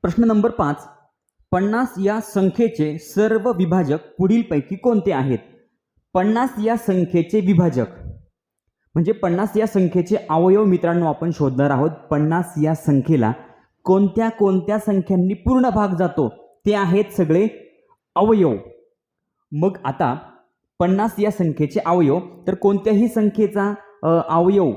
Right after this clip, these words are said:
सगळ्यात लहान अवयव किंवा सर्वात लहान विभाजक जर म्हटलं तर एक असतो आणि सर्वात मोठा विभाजक म्हणजे तीच संख्या. म्हणजे पन्नासचा सगळ्यात लहान अवयव कोणता आहे?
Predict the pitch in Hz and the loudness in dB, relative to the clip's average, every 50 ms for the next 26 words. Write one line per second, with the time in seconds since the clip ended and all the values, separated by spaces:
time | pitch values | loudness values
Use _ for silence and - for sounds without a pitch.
0 | - - - - _ - - 180 170 180 196 196 185 185 175 180 180 - 160 170 | -6 -14 -20 -20 _ -10 -4 -2 0 0 0 0 0 -2 0 0 -2 0 0 0
1 | 170 175 175 180 180 175 175 175 165 170 170 170 170 151 147 156 165 170 170 165 | 2 2 2 2 0 0 0 0 0 0 0 0 0 0 2 2 0 0 -2 -2
2 | 156 160 160 165 151 147 143 160 151 147 156 147 143 160 170 165 151 139 131 147 | -2 -2 -2 -2 -2 -2 -2 -2 0 0 -2 -2 -2 0 2 2 2 2 0 -2
3 | 147 143 - 165 160 - 185 202 196 196 180 170 - - 180 160 165 170 - 170 | -2 -2 -2 -2 0 0 0 0 0 0 -4 -4 -2 -2 -2 -2 -2 -2 -2 -2
4 | 147 143 160 156 160 160 156 151 156 147 147 156 143 147 139 139 165 - - 139 | -2 0 0 0 0 0 0 0 0 0 0 2 2 0 0 0 -2 -2 -2 -2
5 | 123 131 170 165 - 233 226 - - 202 160 139 - 139 113 95 - - - - | -2 -2 -2 -2 0 -2 -2 -2 -2 -2 -2 0 0 -2 -2 -4 -6 -12 -20 -20
6 | _ _ _ - 131 135 156 170 170 - 185 180 185 190 196 190 190 - - 214 | _ _ _ -4 -2 0 0 0 0 0 2 2 2 2 2 0 -2 -4 -4 -4
7 | 214 208 - 196 165 180 190 190 190 185 175 175 190 196 - - - - - _ | -4 -2 -2 -2 0 0 -2 -2 -2 -2 0 0 0 -2 -4 -8 -14 -20 -20 _
8 | _ _ _ _ _ _ _ _ _ - 147 147 147 160 180 196 196 185 185 185 | _ _ _ _ _ _ _ _ _ -4 -2 0 2 2 2 2 0 0 0 0
9 | 185 180 180 196 175 165 175 165 165 180 190 180 - - | 0 0 0 0 0 0 0 0 0 0 -2 -4 -8 -18